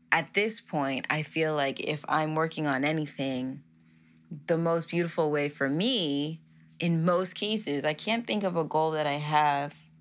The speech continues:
right now that doesn't include this kind of, kind of community care, this kind of allowing life, allowing the world to support me, allowing the people who are in my community,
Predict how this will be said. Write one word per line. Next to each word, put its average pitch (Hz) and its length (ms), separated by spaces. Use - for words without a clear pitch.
right 147 240
now 147 680
that - 240
doesn't 151 380
include 151 1040
this 160 200
kind 151 260
of, 139 200
kind 160 240
of 143 100
community 151 600
care, 170 280
this 147 180
kind 151 260
of 143 180
allowing 156 760
life, 139 380
allowing 143 560
the 135 100
world 143 500
to - 120
support 139 480
me, 170 140
allowing 147 640
the 151 80
people 156 440
who 156 140
are 139 120
in 147 360
my 139 180
community, 151 760